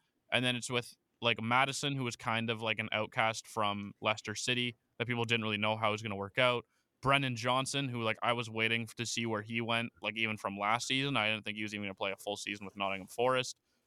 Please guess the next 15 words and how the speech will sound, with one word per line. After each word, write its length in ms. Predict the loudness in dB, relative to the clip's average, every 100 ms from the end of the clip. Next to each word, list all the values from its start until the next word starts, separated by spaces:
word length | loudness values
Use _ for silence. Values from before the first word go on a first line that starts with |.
| _ _
Um, 420 | 4 4 2 -2
and 140 | -4 -6
he's 380 | -2 0 0 2
get, 180 | 0 0
he's 360 | 0 0 0
honestly, 580 | 0 -2 -2 -2 -2 -2 _ _ _ _ _ _ _ _ _ _ _ _ _
I, 120 | 4
like, 260 | 6 2 0 _ _ _ _
production-wise, 840 | 0 6 6 6 0 4 4 4 -2
hasn't 420 | 0 0 0 -6 -10 _ _ _ _
been, 160 | 2 4
like, 140 | 4
insane, 480 | 2 0 2 2 2
but 100 | 2
I've, 180 | 2 2